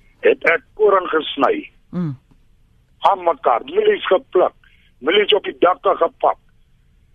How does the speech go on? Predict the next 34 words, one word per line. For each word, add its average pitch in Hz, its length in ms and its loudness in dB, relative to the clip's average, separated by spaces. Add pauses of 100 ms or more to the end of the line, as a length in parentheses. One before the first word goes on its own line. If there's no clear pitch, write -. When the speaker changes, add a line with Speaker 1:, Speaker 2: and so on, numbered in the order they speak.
(140)
Speaker 1:
op 165 180 -2
die, - 180 2
aan 175 160 2
die 196 220 4
seile 208 340 2
uitgegooi, 165 760 0
afgedruk 165 840 -2
al 170 120 0
die 165 100 -6
stronke 143 680 -2 (520)
met 139 140 2
die 180 120 2
hand, 127 440 0
en 131 140 -6
party 156 560 -2 (400)
maande 139 480 0
het 135 160 -4
ons 127 120 -4
dit 120 160 -2
gevat 123 460 -2
na 117 60 -6
die 110 140 -2
koöperasie - 760 -2
toe, - 160 -6 (300)
as 110 160 0
dit - 180 -2
te 117 140 0
veel 104 300 0
geraak - 420 -8
het. 139 120 -4 (580)
Maar 151 500 2
die 131 160 -10 (140)
wakker 175 360 -2
bly, 117 380 -2